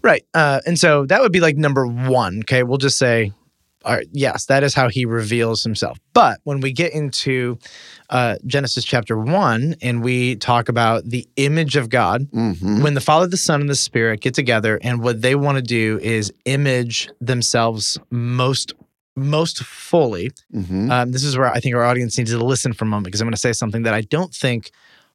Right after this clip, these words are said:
Speaker 1: many people have had this thought necessarily, unless you've really studied image of God,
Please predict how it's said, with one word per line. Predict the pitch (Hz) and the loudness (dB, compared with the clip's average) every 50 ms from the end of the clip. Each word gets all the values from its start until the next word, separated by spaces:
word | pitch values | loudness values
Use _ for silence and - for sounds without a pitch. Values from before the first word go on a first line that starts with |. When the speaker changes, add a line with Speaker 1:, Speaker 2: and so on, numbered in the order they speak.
| _ _ - | _ _ -4
Speaker 1:
many | 120 120 123 123 123 131 143 151 156 156 156 139 | -2 -2 -2 -2 -2 0 2 2 4 4 2 2
people | - 135 127 127 123 | 2 0 0 2 2
have | 117 101 | 2 2
had | 123 120 110 | 2 0 0
this | 110 117 101 - - _ | 0 -2 -2 -4 -2 _
thought | 123 113 113 104 - 110 | 2 2 4 2 2 0
necessarily, | 120 117 117 110 - - 110 - - - - - 131 123 120 120 117 117 117 113 | -2 -2 -2 -2 -2 -2 -2 -2 -2 -2 0 0 2 2 2 2 2 0 0 0
unless | 113 117 107 - - | 0 -2 -2 -2 -2
you've | 113 104 - | -4 -4 -8
really | - 113 117 123 131 131 127 120 117 | -10 -8 -4 -2 0 0 0 0 -2
studied | - - - 110 107 110 - | -2 -2 -2 -2 -2 -2 -4
image | - 117 113 104 110 | -4 -4 -4 -4 -4
of | 90 | -6
God, | 82 - - | -6 -8 -10